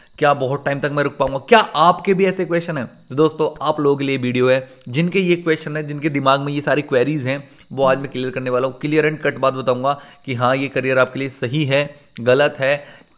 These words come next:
क्या चीज़ की कमी है, क्या चीज़ अच्छी है, सारी चीज़ आपको बताने वाला हूँ। तो अगर आपको ये वीडियो अच्छी लगे तो लाइक ज़रूर करना, चैनल को सब्सक्राइब जरूर करना, क्योंकि मेरे भाई आप वीडियो देख के चले जाते हो, सब्सक्राइब नहीं करते, ऐसा क्यों कर रहे हो? ठीक है, तो सब्सक्राइब भी कर लो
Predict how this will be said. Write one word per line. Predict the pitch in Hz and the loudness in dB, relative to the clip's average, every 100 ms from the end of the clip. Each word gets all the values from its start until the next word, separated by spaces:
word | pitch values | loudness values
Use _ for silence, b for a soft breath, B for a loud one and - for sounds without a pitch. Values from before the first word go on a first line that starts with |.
| - | 0
क्या | 151 | 2
चीज़ | 151 151 127 | 2 0 -6
की | 147 | -4
कमी | 143 135 151 | -2 -2 -2
है, | 139 147 | -4 -4
क्या | 147 | -4
चीज़ | 139 139 120 | -4 -6 -12
अच्छी | - 139 | -12 -10
है, | 143 | -8
सारी | 147 131 123 | -6 -4 -4
चीज़ | 127 123 | 0 0
आपको | - | 0
बताने | 117 113 123 | -2 -2 -2
वाला | 123 123 | 0 0
हूँ। | 147 B B B | -2 B B B
तो | |
अगर | 156 - 131 156 | -2 0 2 4
आपको | 156 160 | 4 2
ये | 147 123 139 156 | 0 2 4 4
वीडियो | 131 123 127 139 139 B B - | 2 0 0 0 -2 B B -6
अच्छी | - - 147 | -6 -2 -2
लगे | 139 | -2
तो | 131 | -2
लाइक | 123 127 | -2 -2
ज़रूर | 131 139 | -2 -4
करना, | 135 131 135 135 - - - | -4 -2 -4 -4 -12 -20 -4
चैनल | 135 147 | -2 -2
को | |
सब्सक्राइब | 151 139 - 151 151 | -2 -2 0 2 4
जरूर | 143 147 | 2 2
करना, | 139 135 143 B B | -2 -2 -4 B B
क्योंकि | - 143 | -12 -6
मेरे | 143 | -2
भाई | 139 | 0
आप | 147 | -2
वीडियो | 131 131 139 | -2 -4 -4
देख | 139 | -4
के | 151 | -4
चले | 135 131 | -4 -4
जाते | 131 | -4
हो, | |
सब्सक्राइब | 156 139 - 135 | -6 -6 -2 -2
नहीं | 139 | -2
करते, | 123 123 135 | -6 -4 -6
ऐसा | 143 | -6
क्यों | 180 151 120 | -6 -6 -2
कर | 107 | -4
रहे | 98 | -4
हो? | 98 - b b | -8 -10 b b
ठीक | 143 160 | -4 -2
है, | 165 - 151 | -2 -6 -8
तो | |
सब्सक्राइब | 147 147 - 123 113 | -4 -4 0 0 2
भी | 110 | -4
कर | 104 | -4
लो | 101 | -6